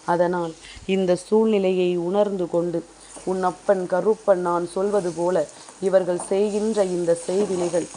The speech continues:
உன்னை வாழவிடக்கூடாது என்று அவர்கள் மனதை மாற்றிக்கொண்டிருக்கிறார்கள். அதாவது, உன்னுடைய வாழ்க்கை துணையின் மனதில்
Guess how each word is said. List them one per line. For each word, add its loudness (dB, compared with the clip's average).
உன்னை -2
வாழவிடக்கூடாது 2
என்று -4
அவர்கள் 0
மனதை 0
மாற்றிக்கொண்டிருக்கிறார்கள். -4
அதாவது, 2
உன்னுடைய 0
வாழ்க்கை 0
துணையின் -2
மனதில் -2